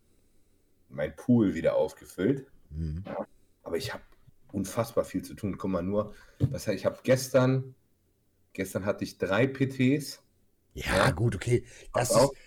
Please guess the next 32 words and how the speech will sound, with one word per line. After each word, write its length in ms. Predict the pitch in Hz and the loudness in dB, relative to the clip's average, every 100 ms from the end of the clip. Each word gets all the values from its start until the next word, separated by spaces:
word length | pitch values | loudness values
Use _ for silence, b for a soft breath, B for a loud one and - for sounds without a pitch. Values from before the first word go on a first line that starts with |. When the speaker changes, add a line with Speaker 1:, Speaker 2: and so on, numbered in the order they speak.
| B | B
Speaker 1:
hab, 360 | 127 123 120 117 | 0 0 -4 2
und 140 | 110 | 4
hab 160 | 123 - | 4 6
dann 160 | 123 | 6
um 220 | 120 107 95 | 6 2 0
dreiundzwanzig, 920 | 92 127 143 135 135 123 - - - | 4 6 6 4 4 2 0 -6 -4
hab 220 | 101 - | -4 -2
also 160 | 82 80 | -2 0
erst 280 | 76 - | -2 -2
Updates 400 | 123 - 143 139 | -2 4 4 4
gemacht, 380 | 123 120 117 - | 2 2 2 0
Pläne 240 | 117 120 113 | 0 2 2
geschrieben, 480 | 110 - 110 110 | -2 2 2 2
drei 220 | - 92 92 | 2 2 2
P 180 | - | 0
Ts 340 | - 120 135 135 | 2 4 4 2
gehabt, 340 | 127 127 127 B B _ | 2 2 0 B B _
musste 280 | 110 110 98 | -2 0 0
nach 100 | 87 | 2
Hause, 480 | 101 127 127 135 131 | 6 6 6 4 4
kurz 240 | 107 104 | 2 2
irgendwie, 300 | - 95 87 | 2 -2 0
muss 300 | 76 80 - | -4 -6 -10
siebenmal 400 | 82 90 85 78 | -6 -4 -2 -2
essen 260 | - - - | -2 -4 0
momentan 420 | 120 123 127 123 | 2 2 2 2
am 140 | 127 123 | 2 0
Tag, 280 | 131 135 | -2 0
ja, 280 | 87 101 120 - | 0 0 -2 -6
mach 160 | 87 - | -8 -4
das 180 | 113 | -4
mal. 220 | 127 135 | -2 -2